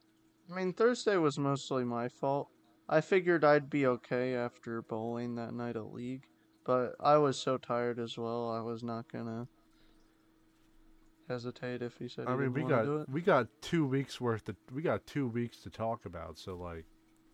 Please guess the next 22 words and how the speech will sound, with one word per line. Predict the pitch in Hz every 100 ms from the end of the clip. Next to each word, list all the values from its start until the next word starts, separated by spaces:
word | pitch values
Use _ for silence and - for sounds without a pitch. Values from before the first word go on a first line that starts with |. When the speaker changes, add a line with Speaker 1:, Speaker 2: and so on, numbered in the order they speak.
| _ _ - - - - - - - -
Speaker 2:
Jesus | 131 104 90 -
criminy, | - - 113 113 107 92 92 95
we | 113
have, | 117 101 90 - -
we, | 123 131
we | 151
could | 151
probably | 123 131 120 113
just | 107
make | 110 113 -
this | 113
an | 107
episode | 110 101 - 107
of | 92
what | 110
we've | 107 92 -
done | 104 131 120
this | 101
past | - 104 92 85 -
two | - 92
weeks. | 87 85 160
Speaker 1:
<laughs> | -